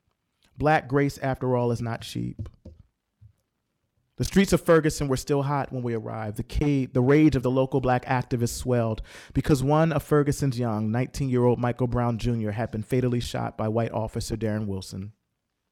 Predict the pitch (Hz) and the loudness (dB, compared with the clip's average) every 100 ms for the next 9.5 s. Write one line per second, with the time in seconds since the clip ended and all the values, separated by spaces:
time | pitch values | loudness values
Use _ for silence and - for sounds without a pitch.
0 | _ _ _ _ _ 110 147 - 143 - | _ _ _ _ _ -2 -2 -2 -6 -4
1 | 139 135 131 127 123 120 113 107 107 104 | -4 -2 -2 -2 0 0 2 2 -2 -8
2 | - _ _ - - - - - 143 170 | -12 _ _ -20 -20 -20 -20 -4 2 4
3 | 202 202 190 180 175 160 151 156 151 143 | 6 6 4 4 2 2 4 4 4 2
4 | 139 135 135 135 127 120 113 120 117 - | 0 0 0 0 0 0 -2 -4 -6 -4
5 | 135 113 110 - 127 127 123 120 120 131 | -4 -2 -2 0 0 0 -2 -2 -2 -4
6 | - 135 107 110 113 - 120 - 113 113 | -2 -2 -2 -4 -4 -2 -2 -2 -6 -4
7 | - - - 131 - 127 127 143 - _ | 0 -2 -2 -10 -8 -10 -8 -10 -12 _
8 | _ _ _ _ _ _ - 123 - - | _ _ _ _ _ _ -6 -6 -2 2
9 | 170 117 104 110 | 4 2 0 -6